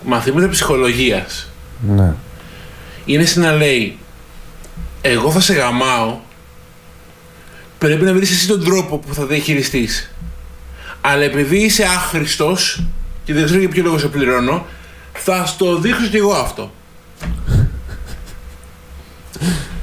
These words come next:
Speaker 2: Να δώσουμε και την κακή συμβουλή της ημέρας.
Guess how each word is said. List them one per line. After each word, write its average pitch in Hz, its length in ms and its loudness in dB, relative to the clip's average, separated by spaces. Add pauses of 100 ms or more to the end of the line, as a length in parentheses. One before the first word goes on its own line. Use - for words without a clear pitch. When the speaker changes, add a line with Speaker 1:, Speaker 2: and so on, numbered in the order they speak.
(240)
Speaker 2:
Να 107 160 6
δώσουμε 110 300 4
και 110 100 2
την 104 140 2
κακή 107 240 4
συμβουλή 104 360 4
της - 140 -2
ημέρας. 104 440 4